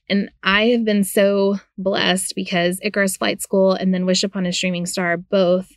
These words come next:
um, have spent time in top twenty-five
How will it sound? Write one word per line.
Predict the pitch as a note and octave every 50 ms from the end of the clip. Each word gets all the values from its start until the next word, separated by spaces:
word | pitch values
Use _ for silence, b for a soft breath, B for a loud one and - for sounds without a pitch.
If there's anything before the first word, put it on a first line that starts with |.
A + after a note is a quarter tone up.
| B B B B B B B B B _
um, | - F#3 F#3 F3+ F#3
have | G3+ - G#3+ F#3 F#3
spent | F#3+ - - - G3 F3+ G#3+ -
time | - - G3 F#3 F3+ F3+ F3+
in | F3+ F3 F3
top | - - G3 C#3 - _
twenty-five | - - - F#3+ F#3 F#3+ F#3 F#3 - F3 E3 E3 E3+ F3+ G3 G#3